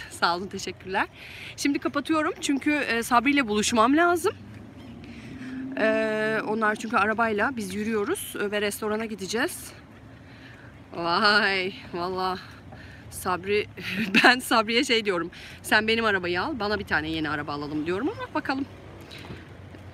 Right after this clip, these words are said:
Mecburen o ikinci, <laughs> ya benim, benden kalana binmek zorunda kalabilir yani. Bakalım fiyatlarına falan bakacağız yani, tabii çok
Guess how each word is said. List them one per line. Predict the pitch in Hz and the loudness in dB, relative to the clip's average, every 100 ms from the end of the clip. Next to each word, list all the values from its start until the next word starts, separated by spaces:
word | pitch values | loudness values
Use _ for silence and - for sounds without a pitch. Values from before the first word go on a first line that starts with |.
| - - | -16 -6
Mecburen | 196 185 185 202 | -4 -2 -2 0
o | 190 190 - | 0 -4 -6
ikinci, | 190 202 196 208 202 - | -6 -4 -4 -4 -6 -4
<laughs> | 185 190 | -4 2
ya | 214 220 | 2 4
benim, | 240 214 233 - - - - - - - | 4 2 0 -8 -14 -12 -14 -14 -12 -2
benden | 185 196 | 0 0
kalana | 202 202 185 190 | -2 -2 -2 -2
binmek | 185 185 | -4 -6
zorunda | - 175 180 - | -6 -6 -6 -6
kalabilir | - 175 170 170 | -6 -6 -4 -4
yani. | 170 147 151 - - - - - - - - - - | -2 -2 -4 -10 -18 -18 -18 -18 -18 -18 -18 -18 -10
Bakalım | 269 403 294 | 0 2 2
fiyatlarına | - - - 233 233 | 2 0 0 -4 -4
falan | 240 247 220 | -4 -4 -4
bakacağız | - 175 170 | -6 -6 -4
yani, | 175 165 | -4 -6
tabii | 190 185 | -6 -8
çok | 208 | -10